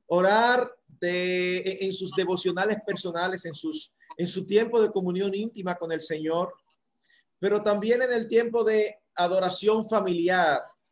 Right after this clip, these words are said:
Debe de acostumbrarse a orar no solamente con sus hijos, sino también por sus hijos y por su esposa.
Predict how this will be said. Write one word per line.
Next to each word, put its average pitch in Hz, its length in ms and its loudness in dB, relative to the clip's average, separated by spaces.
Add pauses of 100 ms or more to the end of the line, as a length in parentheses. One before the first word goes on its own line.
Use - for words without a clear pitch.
(560)
Debe 208 320 4
de 226 280 4
acostumbrarse 190 1040 0
a 170 160 2
orar 170 580 2 (680)
no 165 240 -2
solamente 240 720 0 (100)
con 202 400 0 (140)
sus - 400 -8
hijos, 190 640 -6 (320)
sino 175 300 -6
también 190 560 0
por 254 240 4
sus - 260 -6
hijos 202 340 -4
y - 40 -10
por 147 200 -4
su 147 120 -6
esposa. 131 480 -8